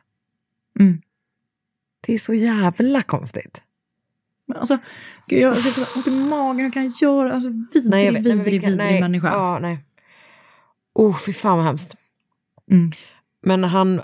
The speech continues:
Speaker 2: åh, gud. Ja, det är verkligen den grejen att vara så här, jag kan lika gärna sitta här och berätta allting för att ni kommer typ ändå inte komma åt mig. Åh.
Speaker 1: Men typ.
Speaker 2: Okej, men, ehm, glad att han till slut åtminstone,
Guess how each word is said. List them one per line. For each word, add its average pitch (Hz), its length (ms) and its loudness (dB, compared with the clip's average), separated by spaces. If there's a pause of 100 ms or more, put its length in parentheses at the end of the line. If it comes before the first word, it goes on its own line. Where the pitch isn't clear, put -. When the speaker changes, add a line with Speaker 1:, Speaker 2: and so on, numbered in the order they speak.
Speaker 2:
åh, 175 320 0
gud. - 260 -4 (1300)
Ja, 220 320 0
det 285 80 -2
är 254 40 -2
verkligen 240 280 0
den 175 160 2
grejen 180 260 4
att 202 120 -4
vara 180 140 2
så 196 100 0
här, 156 100 2 (300)
jag 202 240 4
kan 254 100 0
lika 240 180 2
gärna 185 120 0
sitta 185 320 -2
här 165 80 4
och 151 80 2
berätta 180 460 -2
allting - 360 -2
för 180 100 -4
att 147 60 -4
ni 180 160 4
kommer 175 180 0
typ 170 180 0
ändå 165 340 0
inte 151 140 0
komma 165 160 0
åt 170 220 0
mig. 151 120 -2 (260)
Åh. 156 460 -2 (280)
Speaker 1:
Men 247 180 4
typ. 233 360 0
Speaker 2:
Okej, 170 280 -2 (240)
men, 208 360 2
ehm, 196 760 2 (480)
glad 208 440 2
att 180 100 -4
han 170 180 0
till 165 140 -6
slut 190 520 -4
åtminstone, 143 680 -2